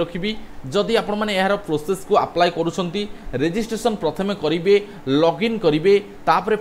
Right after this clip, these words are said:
ଫର୍ମକୁ apply କରିବେ। କିନ୍ତୁ ତା ପୂର୍ବରୁ ଆପଣମାନଙ୍କୁ କହି ରଖିଛି, ସର୍ବପ୍ରଥମେ ଆପଣମାନେ ନୋଟିଫିକେସନ୍‌ଟିକୁ ଡାଉନଲୋଡ୍ କରିବେ, ଡିଟେଲ୍ସରେ ନୋଟିଫିକେସନ୍‌ଟିକୁ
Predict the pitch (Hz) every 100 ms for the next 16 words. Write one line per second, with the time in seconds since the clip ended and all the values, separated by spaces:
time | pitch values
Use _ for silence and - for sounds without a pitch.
0 | - 160 170 214 139 170 170 165 135 113
1 | 87 - - 196 208 208 165 202 226 220
2 | 214 220 165 196 196 180 185 185 185 190
3 | 185 208 208 - - - - 175 175 226
4 | 214 180 131 101 - - 135 147 214 208
5 | 160 139 139 190 196 208 170 143 131 110
6 | 127 151 202 202 214 208 220 220 - -
7 | 135 190 185 233 - 151 95 - - 147
8 | 156 196 208 208 202